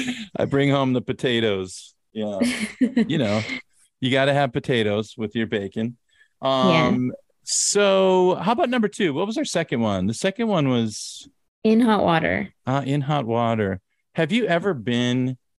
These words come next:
Speaker 2: in hot water with your family?
Speaker 1: Um,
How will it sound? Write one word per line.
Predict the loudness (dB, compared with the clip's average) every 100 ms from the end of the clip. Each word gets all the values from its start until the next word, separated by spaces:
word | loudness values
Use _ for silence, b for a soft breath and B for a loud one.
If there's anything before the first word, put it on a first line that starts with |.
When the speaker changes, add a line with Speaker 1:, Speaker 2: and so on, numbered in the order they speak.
| _ -2
Speaker 2:
in | 0 2
hot | 0 0
water | 2 2 2 2 2 0
with | -2 -2 0
your | 0 2 0 -2
family? | -2 0 0 0 -2 -6 _ _ _ _ _ _ _ _ _
Speaker 1:
Um, | 0 4 4 4 4 4 4